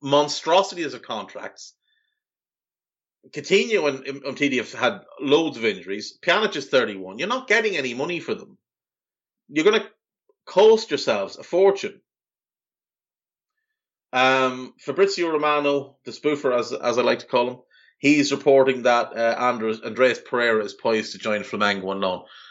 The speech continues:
So I believe this was reported yesterday by a real outlet, and he is just jumping on the bandwagon, as he likes to do. Uh, Sunderland are keen to sign versatile Wales under twenty-one defender Niall Huggins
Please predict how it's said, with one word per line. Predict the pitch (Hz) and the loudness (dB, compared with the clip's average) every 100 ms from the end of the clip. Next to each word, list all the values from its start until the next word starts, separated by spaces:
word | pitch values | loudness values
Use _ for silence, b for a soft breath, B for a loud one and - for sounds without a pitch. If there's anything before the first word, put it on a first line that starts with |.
| B | B
So | - 135 127 | 2 2 4
I | 123 123 | 2 0
believe | 117 123 139 120 | 0 0 0 0
this | 131 113 | -4 -6
was | 104 | -10
reported | 104 113 107 98 | -6 -4 -4 -2
yesterday | 113 117 - 104 101 | 0 0 -2 -4 -4
by | 95 101 98 | -4 -6 -6
a | |
real | 95 110 101 | -4 -4 -2
outlet, | 95 92 92 98 | -4 -6 -10 -8
and | 92 | -8
he | 101 | -4
is | 92 | -4
just | - - | -4 -4
jumping | 107 98 101 | -2 0 -2
on | 92 | -4
the | 92 | 0
bandwagon, | 113 110 104 104 101 101 - B B B B | 4 4 4 2 0 -2 -8 B B B B
as | - 170 226 | 4 4 4
he | 156 147 | 0 0
likes | 139 135 131 - | 2 2 0 -10
to | 117 | 0
do. | 135 131 95 - _ _ _ _ - | 2 2 0 -12 _ _ _ _ -4
Uh, | 123 127 127 | 2 4 2
Sunderland | - - 190 180 170 135 | 0 0 0 0 -2 -2
are | 139 | -2
keen | 135 - 147 147 135 | -2 -4 -4 -4 -6
to | 131 | -10
sign | - 131 127 123 120 110 | -2 0 2 -2 -8 -16
versatile | 98 135 139 131 127 123 117 110 - _ _ _ _ | 0 2 2 -2 -2 2 2 0 -6 _ _ _ _
Wales | 107 135 143 - | 2 4 6 2
under | 113 - | -8 -6
twenty-one | 110 107 107 | -6 -4 -6
defender | 101 - 107 101 | -6 -2 -2 -2
Niall | 101 107 101 | -2 -2 -2
Huggins | 131 143 131 131 - | 0 0 -2 -8 -12